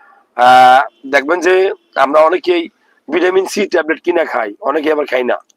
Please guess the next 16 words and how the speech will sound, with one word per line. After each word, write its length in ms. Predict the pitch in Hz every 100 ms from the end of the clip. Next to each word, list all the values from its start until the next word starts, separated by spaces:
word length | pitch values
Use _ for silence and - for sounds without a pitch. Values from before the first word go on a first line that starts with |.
| _ _ _ _ _ _ -
ভিটামিন 400 | 131 156 175 175
সিটা 320 | - 185 170
আপনার 200 | 160 165
কি 160 | 165 165
কাজ 200 | 160 -
করে? 240 | 160 190
ভিটামিন 420 | 131 135 147 165
সি 260 | - 160 156
আপনার 240 | 151 151
রোগ 140 | 151 143
প্রতিরোধ 340 | 156 139 135
ক্ষমতা 360 | 135 135 127 120
বাড়ায়, 260 | 104 92 _ _ _ _ _ _ _ _ _ _ _
ভিটামিন 420 | 135 160 180 190
সি 340 | - 190 196 165
আপনার 360 | 156 165 160